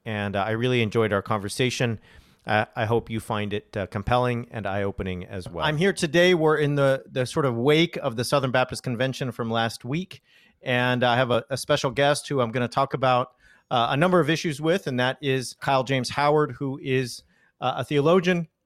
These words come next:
who is a preacher, and who is a counselor, somebody who works with folks enduring, uh, spiritual and, uh,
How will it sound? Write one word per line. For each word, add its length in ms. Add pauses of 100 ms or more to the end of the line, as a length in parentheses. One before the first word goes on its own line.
who 280
is 320
a 80
preacher, 560
and 160
who 160
is 80
a 80
counselor, 480
somebody 300
who 100
works 340
with 160
folks 420 (280)
enduring, 640
uh, 200 (200)
spiritual 640
and, 400
uh, 160